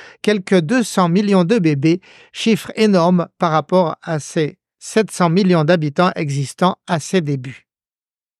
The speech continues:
Ce n'était que quarante ans plus tard, en deux mille seize, que le régime avait aboli sa règle d'un enfant par couple, en autorisant un second enfant, puis un troisième, deux ans plus tard. Entre-temps,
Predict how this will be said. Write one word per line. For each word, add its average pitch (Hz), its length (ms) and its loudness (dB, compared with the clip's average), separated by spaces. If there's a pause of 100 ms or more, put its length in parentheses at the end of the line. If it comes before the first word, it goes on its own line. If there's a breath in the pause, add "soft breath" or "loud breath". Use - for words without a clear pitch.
(440)
Ce 180 120 -4
n'était 226 300 0
que 185 100 0
quarante 196 480 0
ans 143 100 0
plus 190 180 -4
tard, 285 200 0
en 180 100 2
deux 156 120 0
mille 160 200 0
seize, 240 380 -2 (300 soft breath)
que - 100 -2
le 214 120 4
régime 226 420 2
avait 175 340 2
aboli 196 480 0
sa 156 180 -4
règle 160 360 0
d'un 185 180 2
enfant 160 320 -2
par 143 220 -8
couple, - 320 -8 (380 loud breath)
en 170 140 0
autorisant 202 600 0
un 320 180 -2
second 185 460 0
enfant, 220 400 2
puis 202 260 0
un 185 140 2
troisième, 165 640 0 (100)
deux 156 240 0
ans 180 100 2
plus 143 180 -10
tard. - 420 -14 (800)
Entre-temps, 233 640 -2